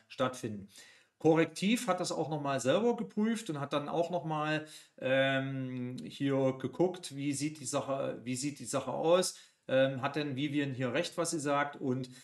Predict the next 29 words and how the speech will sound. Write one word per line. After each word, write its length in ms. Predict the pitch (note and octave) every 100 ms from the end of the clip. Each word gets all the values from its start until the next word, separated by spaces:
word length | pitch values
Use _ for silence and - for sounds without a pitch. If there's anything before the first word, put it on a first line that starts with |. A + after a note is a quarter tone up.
| - _
ähm, 380 | B2 B2 B2+ B2+
Korrektiv 640 | B2+ C3+ C3+ C3+ D3+ D#3 D#3
meint 360 | B2 B2 D3
dann 160 | C3+ A#2+
auch 240 | B2 C3
letzten 260 | C#3 - C3+
Endes, 320 | B2 B2 A#2+
dass 160 | A#2+ A#2
mindestens 500 | B2+ D3 D3+ C#3 -
ein 240 | A2+ A#2
Teil 240 | A#2+ A#2+
ihrer 240 | D3+ B2 A2+
Geschichte 460 | A2+ - - B2+ A#2+ - _ -
nicht 200 | B2 A#2+
ganz 220 | A2 G#2+
stimmen 340 | - D3 D#3+ D#3
kann 300 | C#3 C3 B2
und 100 | A#2+
auch 200 | - -
falsch 320 | A2+ B2+ -
ist. 340 | C#3+ B2+ - - _ _
Äh, 220 | A2+ A#2+ B2
unter 300 | D3+ C#3+ -
anderem 360 | C3+ D3+ C#3
auch 280 | C3+ B2+ C3
letzten 300 | B2+ B2+ C#3
Endes, 460 | C3 B2+ B2 - - _ -
dass 540 | A#2 A#2 - - _ _
Menschen, 720 | A2 A2 C3+ - C#3+ C3+